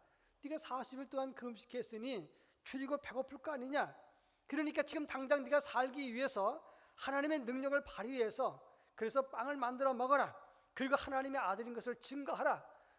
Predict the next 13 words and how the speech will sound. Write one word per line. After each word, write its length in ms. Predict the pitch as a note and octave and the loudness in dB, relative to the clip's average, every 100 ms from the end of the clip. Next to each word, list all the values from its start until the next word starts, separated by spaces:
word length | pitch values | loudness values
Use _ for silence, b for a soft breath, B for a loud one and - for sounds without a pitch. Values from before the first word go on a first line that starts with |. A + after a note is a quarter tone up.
| B | B
그까지 420 | D4+ - D4 D4 - | 0 2 2 0 2
빵 360 | C4+ B3+ D#3+ - b b b b | 4 4 -2 -10 b b b b
대단한 380 | - A3+ C#4 D4 | -2 2 4 4
것도 280 | D4 D4 C#4 | 2 2 2
아니고 400 | B3+ B3+ C4+ C4 | 2 2 2 2
그것도 320 | C#4 D4+ E4 | -4 -6 -6
무리 340 | G#3+ F#3+ B3+ | -6 -6 -4
아니지 320 | C4+ E3 G#3+ A#3 | -4 -4 -2 -2
않-, 180 | A3+ - - | -2 -8 -14
무리하는 480 | F3 B3 A3 A3+ | -8 0 0 0
것도 240 | G#3+ G#3 C4 | -4 -6 -6
아니지 300 | D#3+ F#3 B3+ | -6 -4 -4
않느냐? 420 | F3 G3+ C4 D#3+ | -4 -4 -4 -6